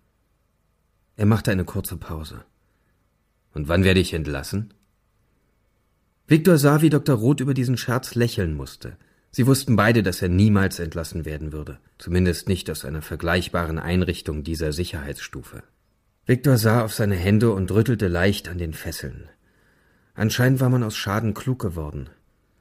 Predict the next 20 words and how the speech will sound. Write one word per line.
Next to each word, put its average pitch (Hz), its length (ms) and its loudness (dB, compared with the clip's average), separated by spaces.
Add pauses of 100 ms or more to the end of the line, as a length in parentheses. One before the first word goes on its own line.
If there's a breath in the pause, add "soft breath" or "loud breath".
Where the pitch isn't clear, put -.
(220)
Bereits 156 300 4
bei 170 100 2
seiner 139 280 4
Einlieferung 117 680 4
hatte 110 160 -2
man 107 180 2
ihm 95 200 0
Gürtel 110 280 2
und 85 200 -2
Schnürsenkel 92 520 2
abgenommen 76 600 -4
und 98 140 0
im 95 80 2
Badezimmer 104 520 2
war 101 100 2
sogar 95 180 2
der 87 100 0
Spiegel 127 400 0
entfernt 78 480 -6
worden. 76 300 -8